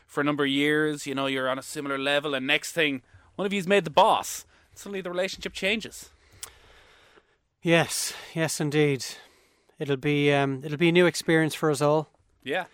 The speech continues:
Speaker 2: I think we should push him as far as we can, because the only way he's going to know and learn how tough this job is going to be is if we just push him to the very limits of his
Speaker 1: Early.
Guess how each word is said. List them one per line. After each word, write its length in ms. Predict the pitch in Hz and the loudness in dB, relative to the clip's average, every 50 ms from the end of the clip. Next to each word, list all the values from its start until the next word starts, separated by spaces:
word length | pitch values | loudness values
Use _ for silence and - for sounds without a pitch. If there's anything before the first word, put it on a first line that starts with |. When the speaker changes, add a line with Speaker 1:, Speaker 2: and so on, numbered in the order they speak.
| _ _ _ _ _ - | _ _ _ _ _ 4
Speaker 2:
I 120 | 170 180 | 6 6
think 180 | 202 202 190 175 | 6 6 4 2
we 60 | 175 | 0
should 200 | 151 - 170 135 - _ _ _ | 0 0 -2 -4 -6 _ _ _
push 240 | - 160 156 - - | 0 0 0 2 0
him 80 | 156 135 | -4 -6
as 80 | - | -2
far 180 | - - 139 135 | -2 0 0 0
as 100 | 127 120 | -2 -4
we 80 | 123 | -8
can, 300 | - - 143 139 135 131 | -4 0 0 0 0 0
because 240 | 120 135 143 151 139 | -2 -4 -6 -6 -2
the 160 | - 170 180 | 2 4 4
only 180 | 202 220 208 185 | 6 6 4 4
way 320 | 170 170 165 160 151 143 - _ _ _ _ _ _ | 4 4 4 4 2 0 -4 _ _ _ _ _ _
he's 200 | _ 147 151 135 | _ -6 -6 0
going 300 | - - 156 147 147 143 | 4 6 6 6 6 4
to 140 | 139 - 156 | 0 -4 -6
know 420 | 143 135 143 139 139 139 135 135 | -2 0 2 4 4 4 4 2
and 160 | 131 131 131 131 | 0 -2 0 2
learn 360 | 135 135 135 131 127 120 - _ _ _ _ _ _ _ _ _ _ _ | 2 2 2 2 0 -4 -8 _ _ _ _ _ _ _ _ _ _ _
how 180 | - 180 180 170 | 4 4 4 4
tough 280 | - - 180 170 - | 4 4 4 4 4
this 160 | - 170 147 | 0 -4 -2
job 220 | - - 165 156 143 | 2 4 4 4 4
is 80 | 135 | 4
going 240 | - 165 151 151 143 | 4 4 4 4 2
to 80 | - 143 | 0 2
be 340 | 151 175 165 143 123 113 _ _ _ _ _ _ - - - - _ - | 4 4 6 4 2 -2 _ _ _ _ _ _ -20 -20 -20 -20 _ -4
is 180 | 165 143 135 | -4 0 0
if 120 | 147 135 - | 0 0 2
we 140 | 151 151 143 | 0 0 0
just 180 | 135 127 - | -2 -6 -4
push 220 | - - 151 - - | -4 -2 -2 -2 -2
him 80 | 143 127 | -4 -6
to 120 | - 139 | -6 -6
the 80 | 127 131 | -8 -4
very 320 | 117 - 139 135 135 131 | -2 0 0 0 0 -2
limits 440 | 127 131 131 139 135 131 135 - - | -2 -2 0 0 0 0 -2 -4 -6
of 100 | 147 120 120 | -8 -8 -8
his 280 | 123 110 - - - _ _ _ _ _ _ _ _ _ _ - | -8 -8 -10 -12 -14 _ _ _ _ _ _ _ _ _ _ 2
Speaker 1:
Early. 360 | 143 156 156 131 98 82 - | 4 4 6 4 2 -2 -10